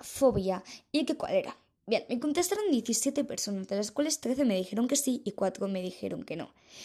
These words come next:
Y estas son sus fobias. La fobia a las cucarachas, también llamada como catsaridafobia, que es,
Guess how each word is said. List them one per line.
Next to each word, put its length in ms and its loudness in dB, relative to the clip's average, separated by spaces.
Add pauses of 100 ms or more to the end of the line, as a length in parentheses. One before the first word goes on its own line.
(160)
Y 80 2
estas 460 4
son 260 -2
sus 240 -4
fobias. 480 -10 (680)
La 120 0
fobia 320 4
a 100 -2
las 380 0
cucarachas, 800 0
también 300 -2
llamada 400 0
como 300 0 (280)
catsaridafobia, 1120 2 (680)
que 220 4
es, 320 -2